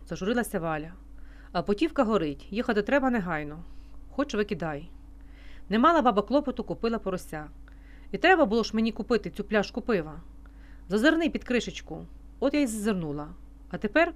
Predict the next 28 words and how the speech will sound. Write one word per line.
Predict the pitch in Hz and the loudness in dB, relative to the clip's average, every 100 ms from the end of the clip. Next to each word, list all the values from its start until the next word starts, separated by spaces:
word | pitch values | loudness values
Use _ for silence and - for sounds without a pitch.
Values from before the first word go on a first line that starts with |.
| - | -6
купа | 247 233 | -2 -2
проблем. | 202 170 151 147 147 - - - - - - - - - - - - - - | -2 -4 -6 -10 -12 -16 -18 -18 -18 -18 -18 -16 -14 -14 -16 -16 -14 -14 -14
Стривай, | - - 302 359 | -6 0 6 6
Валюшо, | 196 180 165 143 170 | 6 2 -2 -4 -4
не | 233 | 0
журися. | 269 226 160 - 156 180 - - - - | 2 2 0 -4 -12 -14 -18 -16 -16 -14
З | |
тобою | - 196 311 | -4 2 4
журба. | 277 254 - 165 151 - - - - - - | 4 2 0 -2 -4 -12 -16 -16 -16 -8 0
Давай | 226 339 | 4 8
разом | 247 185 175 | 8 6 0
подумаємо. | 170 160 156 156 156 - | -6 -6 -6 -8 -10 -8
Може, | 185 302 294 | -2 0 2
у | 233 208 | 2 4
нас | 247 311 - - - - - | 4 4 0 -12 -16 -16 -6
є | 185 320 | 2 2
якісь | 311 233 | 2 0
знайомі, | 185 180 247 240 | 2 4 4 2
що | 220 190 | 0 2
мають | 247 220 | 4 2
дітей | 190 196 202 | 2 2 2
шкільного | 202 185 190 185 170 | 0 -2 0 0 0
віку, | 185 - 180 - - - - | -4 -4 -8 -10 -14 -12 -6
які | 190 240 | -2 4
зараз | 247 330 302 | 6 6 4
сидять | 208 247 | 2 0
удома, | 220 175 170 160 185 - - - | 0 0 -2 -4 -10 -14 -18 -4
нудьгують, | 240 262 175 240 214 208 | 0 0 2 2 2 0